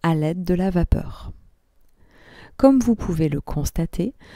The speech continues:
vous n'obtiendrez pas un effet parfaitement lisse et uniforme. Ceci est dû au tissage ainsi qu'aux fibres de lyocell. On obtient donc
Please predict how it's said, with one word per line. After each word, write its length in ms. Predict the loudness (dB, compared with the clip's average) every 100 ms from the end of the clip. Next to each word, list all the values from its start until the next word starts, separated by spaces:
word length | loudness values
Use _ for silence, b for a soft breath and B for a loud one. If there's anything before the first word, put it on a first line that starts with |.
| B
vous 140 | 2 6
n'obtiendrez 580 | 6 4 0 0 0 0
pas 220 | -2 -2
un 160 | -2 0
effet 360 | 0 -2 -2 -2 _
parfaitement 720 | -2 0 0 0 -2 -2 0
lisse 380 | 0 -2 -6 -6
et 100 | -2 2
uniforme. 760 | 2 2 0 0 0 0 -4 -8 _ B B B B B
Ceci 640 | 0 0 0 -4 -6 0
est 100 | 0
dû 300 | 0 -2 -6 2
au 100 | 0
tissage 680 | 2 -8 -6 -4 -2 -4 -6 -2
ainsi 340 | -2 -2 -6
qu'aux 180 | 0 0
fibres 460 | 0 -2 0 0 4
de 120 | 2
lyocell. 680 | 4 0 0 -4 -4 -6 -12 _ _ _ _ B B B B B
On 220 | 6 8
obtient 400 | 6 2 2 4
donc 280 | 2 0